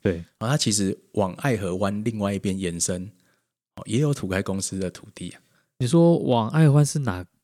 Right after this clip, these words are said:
Speaker 1: 呃，大概哪个方向？
Speaker 2: 就是你过了
Speaker 1: 码头，
Speaker 2: 就轻轨继续走嘛，
Speaker 1: 光复码头。
Speaker 2: 你过了C十、C九那边，哦，因为我们知道这个高雄港流行音乐中心跟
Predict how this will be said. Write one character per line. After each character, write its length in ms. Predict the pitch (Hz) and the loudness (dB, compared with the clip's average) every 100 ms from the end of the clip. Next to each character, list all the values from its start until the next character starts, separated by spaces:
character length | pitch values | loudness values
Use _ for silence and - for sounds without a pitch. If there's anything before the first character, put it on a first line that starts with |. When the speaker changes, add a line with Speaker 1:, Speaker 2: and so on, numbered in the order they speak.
| _ _ _ | _ _ _
Speaker 1:
呃， 720 | 110 101 98 95 95 92 92 - | -2 0 0 -2 -4 -6 -8 -6
大 100 | - | 0
概 60 | 151 | 2
哪 100 | 107 | 2
个 80 | 90 | -2
方 180 | 98 98 | -4 -6
向？ 160 | - | -2
Speaker 2:
就 60 | 147 | 0
是 280 | 156 143 123 | 4 4 4
你 160 | 107 | 2
过 260 | 95 139 123 | 2 4 4
了 560 | 98 95 92 92 92 98 | 4 2 0 -2 -4 0
Speaker 1:
码 160 | 104 | 0
头， 400 | 101 104 92 101 - 135 | 0 -2 -2 -4 -2 2
Speaker 2:
就 100 | 131 | 4
轻 200 | 123 151 | 4 4
轨 160 | - 101 | 4 4
继 160 | 135 | 2
续 100 | 131 | 0
走 240 | 120 92 87 | 2 0 0
嘛， 40 | |
Speaker 1:
光 0 | |
复 140 | 90 | -2
码 40 | 87 | -2
头。 40 | |
Speaker 2:
你 40 | 87 | -2
过 260 | 113 104 | 2 2
了 160 | 90 90 | 2 0
C 300 | - 101 98 | -2 -2 -2
十、 460 | - - - 95 - | -2 -4 -8 -12 -10
C 300 | - 101 98 | -6 -4 -4
九 200 | 95 78 | -6 -6
那 100 | 85 | -6
边， 300 | 87 82 87 _ _ _ _ - | -6 -8 -10 _ _ _ _ -12
哦， 80 | - | -2
因 60 | 131 | 0
为 40 | |
我 80 | 127 | 2
们 120 | 87 90 | 0 0
知 80 | |
道 180 | 113 107 - - - - | 0 0 -4 -16 -20 -8
这 120 | 113 | -2
个 520 | 104 87 87 85 78 - | 2 2 0 -2 -6 -2
高 200 | 120 120 | 0 2
雄 240 | 98 90 | 2 0
港 280 | 95 85 85 | -2 -6 -2
流 140 | 95 | 0
行 140 | 117 117 | 2 2
音 60 | |
乐 60 | 123 | 0
中 240 | 117 123 | 0 -2
心 400 | 127 131 127 135 - | 0 0 0 -4 -6
跟 440 | 123 113 117 123 | -6 -4 -6 -10